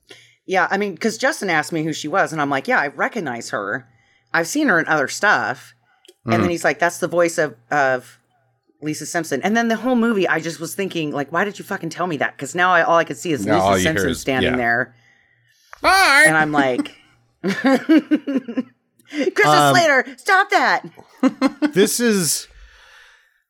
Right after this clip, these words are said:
Speaker 3: apparently the rumor is still that Heather Slater and Christian Slater
Speaker 2: Helen.
Speaker 3: are
Speaker 2: Helen.
Speaker 3: brother and sister.
Speaker 2: Helen.
Speaker 3: Helen
Speaker 2: Her name
Speaker 3: Slater.
Speaker 2: is Helen Slater. God damn it.
Speaker 3: Helen.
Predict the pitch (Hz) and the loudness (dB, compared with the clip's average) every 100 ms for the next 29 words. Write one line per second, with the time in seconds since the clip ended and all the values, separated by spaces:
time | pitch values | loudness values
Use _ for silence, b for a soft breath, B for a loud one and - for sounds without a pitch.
0 | _ 139 - 247 320 277 214 185 143 143 | _ -8 -4 0 2 4 2 2 2 0
1 | 127 202 220 175 151 131 - - 165 208 | 2 4 4 4 4 2 -2 -2 4 4
2 | 180 151 135 156 156 143 156 151 151 147 | 4 2 2 2 2 2 2 4 6 4
3 | 143 143 135 151 147 156 139 - 151 170 | 4 2 0 0 0 0 0 2 4 6
4 | 208 143 131 139 131 254 254 156 139 131 | 8 6 2 2 8 8 8 6 2 0
5 | - 254 254 320 294 143 104 202 233 202 | 0 4 8 10 10 6 0 2 4 6
6 | 285 277 139 254 302 226 175 175 151 120 | 6 6 6 8 8 6 2 2 2 2
7 | 95 123 110 127 160 160 - 170 170 143 | -2 -8 0 2 2 -2 0 2 4 2
8 | 120 110 | -2 -6